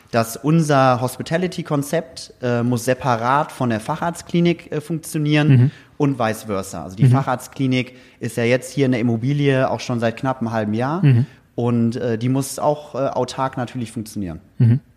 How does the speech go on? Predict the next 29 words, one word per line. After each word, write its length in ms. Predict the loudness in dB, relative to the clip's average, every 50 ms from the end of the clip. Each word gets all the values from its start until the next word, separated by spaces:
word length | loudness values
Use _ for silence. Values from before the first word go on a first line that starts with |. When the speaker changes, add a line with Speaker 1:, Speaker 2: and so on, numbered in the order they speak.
| _ _ _ _ -12 -12 -12 -12
Speaker 2:
Spannend, 360 | -12 -4 2 4 4 4 4 0
aber 140 | 0 -2 0
ihr, 200 | 0 -2 -2 -6 -8 -14 -20 _ _ _ -8
ähm, 680 | -4 -2 -2 0 0 -2 -2 -4 -6 -8 -10 -14 -16 -20 _ _ _ _ _ _ _ -20 -20 _ _ _ _ -2
deckt 160 | -2 0 2
natürlich 340 | 0 2 2 2 2 2 2
da 300 | 2 4 4 4 4 2
einen 420 | -2 -4 -4 -2 -2 -2 -4 -6 -8 _ _ _ _ _ _ _ -6
größeren 380 | 2 4 4 4 4 2 -2
Anteil 420 | 0 -2 -4 -4 0 0 0 0 0
an 160 | 0 -2 -2 0
Longstay-Nachfrage 1400 | 0 0 0 -2 -4 -2 -2 -2 -2 -4 -6 -4 0 0 0 0 0 -2 -2 0 2 2 2 0 -2 -4 -4 -6 _ -20 -20 _ _ 0
durch 200 | 2 2 2 2
die 280 | 0 -2 0 0 -2 -4 -8 _ -20 -20 -20 _ _ _ _ _ -14
Klinik 420 | -4 2 4 4 6 4 2 2
und 60 | 0 -2
durch 120 | -2 -2
die 60 | -2 -2
ärztliche 300 | -2 -2 0 -2 0 2
Versorgung 420 | 2 2 4 4 2 2 2 0
im 80 | 0 2
Haus, 320 | 2 2 2 0 -4 -12 _ _ -20 -20 -20 -20 -20 _ _ 0
äh, 200 | 2 2 2 2 2
weil 120 | 0 0
die 80 | 0 2
Leute 280 | 2 2 2 2 0
kommen 160 | 0 2 2 2
natürlich, 400 | 2 2 0 -2 -2 -2 -6 -18 _ _ _ -4
äh, 220 | -2 0 0 0